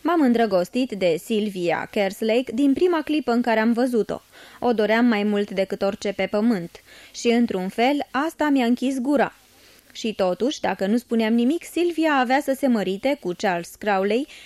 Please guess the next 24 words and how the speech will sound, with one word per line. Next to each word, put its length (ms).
și 200
Crowley 480
ar 140
fi 120
ucis-o. 520
Așa 320
că, 320
în 160
ziua 400
dinaintea 540
plecării, 600
i-am 280
mărturisit 680
totul. 400
Mă 160
așteptam 480
să 160
mă 120
creadă 380
paranoic 680
sau 200
cam 200
așa 200
ceva, 340